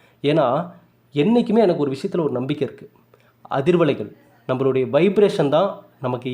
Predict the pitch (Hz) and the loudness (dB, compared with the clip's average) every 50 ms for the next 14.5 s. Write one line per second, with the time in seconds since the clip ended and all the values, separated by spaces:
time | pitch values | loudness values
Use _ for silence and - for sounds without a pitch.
0 | 135 143 190 233 240 208 139 175 165 156 175 208 180 147 131 135 131 131 147 143 | 0 2 4 4 4 2 2 2 4 4 4 4 4 2 2 0 2 2 2 0
1 | 165 156 123 113 110 117 - 143 135 - - 104 - - - _ _ _ _ _ | 0 -2 -2 -4 -6 -10 -10 -10 -10 -10 -12 -18 -18 -18 -20 _ _ _ _ _
2 | _ _ _ - 147 156 190 220 226 214 185 190 208 - - - - - 131 143 | _ _ _ -2 2 4 4 6 6 6 6 4 4 2 0 -2 0 2 4 4
3 | 180 180 180 - 190 156 139 135 135 135 135 139 123 - 127 120 131 175 175 143 | 4 2 0 -2 -2 0 0 0 0 0 0 -2 -2 -2 -4 -2 0 0 0 2
4 | 127 131 143 175 196 190 165 143 135 160 180 180 185 170 143 - - 156 131 135 | 2 2 2 2 2 2 2 0 0 0 2 2 2 2 2 0 -4 -4 0 0
5 | 143 147 143 175 175 175 - 156 160 180 190 202 196 - 156 139 135 131 131 131 | 0 0 0 -2 -4 -4 -2 0 2 4 4 2 2 0 0 0 0 0 0 2
6 | 139 151 143 139 190 196 143 - 139 190 208 202 - 214 190 180 156 139 - 190 | 2 2 2 2 2 2 2 2 2 2 2 2 2 2 2 2 0 -2 -2 -2
7 | 170 160 156 147 180 170 147 131 120 131 135 135 135 - 120 110 107 - - _ | -2 0 0 0 -2 -2 -2 -4 -4 -4 -4 -4 -4 -6 -10 -12 -12 -14 -18 _
8 | _ - - - - _ - - 139 143 165 160 165 165 175 196 196 160 139 143 | _ -20 -20 -20 -14 _ -4 -2 0 0 0 2 4 4 4 4 4 4 4 4
9 | 175 202 196 175 156 147 - - 170 151 151 139 131 123 - - 165 170 190 196 | 6 6 4 4 2 2 0 0 0 0 0 0 -2 -4 -4 0 2 4 4 6
10 | 196 180 170 151 139 139 151 165 - - - - - _ - - 147 143 139 - | 6 4 4 2 0 -2 -4 -4 -4 -8 -12 -20 -20 _ -8 -4 -2 -2 -2 0
11 | - 139 143 - - 214 180 160 160 190 220 220 - - _ _ - 151 147 170 | -2 -4 -4 -2 0 0 0 2 2 0 -2 -4 -8 -18 _ _ -2 0 0 0
12 | 214 208 214 220 214 180 147 143 131 113 117 110 - - - _ _ - 131 135 | 0 0 0 0 0 0 -2 -2 -2 -2 -2 -4 -4 -8 -20 _ _ -6 -4 -2
13 | 131 170 175 165 156 143 147 - 143 156 156 156 135 120 113 107 - _ _ _ | 0 2 2 2 2 0 -4 -4 -4 -2 -2 -4 -4 -8 -10 -12 -16 _ _ _
14 | _ _ _ - - 139 123 127 151 190 | _ _ _ -2 -2 0 0 2 0 0